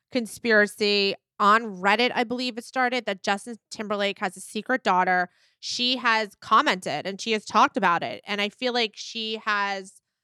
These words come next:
shown proof of why she is Justin's secret daughter. I, I don't know. It sounds like a whole crock of B S to me,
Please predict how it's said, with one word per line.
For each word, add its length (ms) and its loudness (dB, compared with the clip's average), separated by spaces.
shown 320 -4
proof 640 -4
of 240 0
why 300 4
she 260 -8
is 160 -8
Justin's 580 -6
secret 380 -6
daughter. 320 2
I, 140 4
I 100 2
don't 140 -4
know. 180 -12
It 160 -10
sounds 260 -4
like 140 -4
a 60 -2
whole 640 -2
crock 280 0
of 120 -12
B 160 -2
S 300 -2
to 120 -12
me, 460 -6